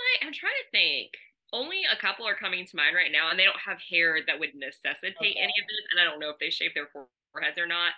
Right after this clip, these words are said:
Speaker 2: Got it.
Speaker 1: Most guys typically don't wear makeup unless they want to wear makeup and they're, like, very into that. But it's
Speaker 2: Yeah.
Speaker 1: like, they're wearing a full beat. It's not that they're, like, contouring a
Speaker 2: A little
Speaker 1: little bit here and
Speaker 2: eyeliner.
Speaker 1: there, putting on,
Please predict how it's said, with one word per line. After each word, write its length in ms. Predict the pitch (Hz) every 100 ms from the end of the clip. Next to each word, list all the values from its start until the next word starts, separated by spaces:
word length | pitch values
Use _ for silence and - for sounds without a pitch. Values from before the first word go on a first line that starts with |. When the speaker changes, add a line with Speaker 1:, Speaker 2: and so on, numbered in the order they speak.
| - - - -
Speaker 2:
Got 120 | 151
it. 80 | 185
Speaker 1:
Most 260 | 175 190 - 165
guys 640 | 156 151 156 165 175 180 185 _ -
typically 600 | 170 165 170 190 180 170
don't 280 | 160 151 -
wear 240 | 156 156 151
makeup 420 | 135 143 185 190 -
unless 760 | 175 160 160 175 165 156 - - - _ _ _
they 440 | 165 180 175 165 165
want 260 | 156 156 -
to 140 | 170
wear 200 | 156 151
makeup 380 | 151 151 160 160
and 100 | 160
they're, 160 | 160
like, 140 | 147 147 _
very 380 | 160 156 156 113
into 300 | 151 - 165
that. 400 | 156 156 180 233 - - _
But 160 | 180 190
it's 160 | 190 180
Speaker 2:
Yeah. 60 |
Speaker 1:
like, 140 | 170 160 - _ _ _ _
they're 120 | 214
wearing 220 | 214 208
a 80 | 185 -
full 220 | 196 175
beat. 280 | 165 151 -
It's 220 | - 175 175
not 220 | 180 -
that 120 | 196
they're, 320 | 185 170 165 151
like, 320 | 147 139 147 - -
contouring 680 | - 190 180 190 - 190 190
a 40 |
Speaker 2:
A 20 |
little 60 | 190
Speaker 1:
little 180 | 170 185
bit 100 | 202 226
here 140 | 226
and 120 | 175
Speaker 2:
eyeliner. 180 | 170 170
Speaker 1:
there, 140 | 170 165 -
putting 280 | 196 185 175
on, 140 | 175